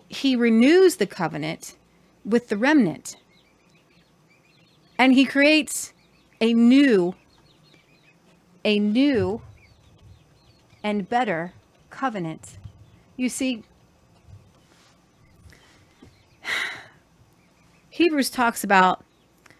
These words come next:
there must be the death of the person writing the will in order for the will to be given out, right?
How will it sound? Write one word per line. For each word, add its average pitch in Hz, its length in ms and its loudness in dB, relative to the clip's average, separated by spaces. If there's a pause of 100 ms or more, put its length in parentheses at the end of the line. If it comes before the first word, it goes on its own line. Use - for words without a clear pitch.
(160)
there 220 120 0
must 254 320 4
be 247 120 2
the 208 120 0
death 180 680 0 (1500)
of 196 160 0
the 202 80 -2
person 180 720 -4 (580)
writing 190 440 0
the 165 80 -4
will 170 440 -2 (800)
in 208 140 0
order 220 280 2
for 214 160 -4
the 185 140 0
will 185 500 -2 (1120)
to 233 180 -2
be 170 380 -4 (2250)
given 208 260 2
out, 196 340 2
right? 185 420 0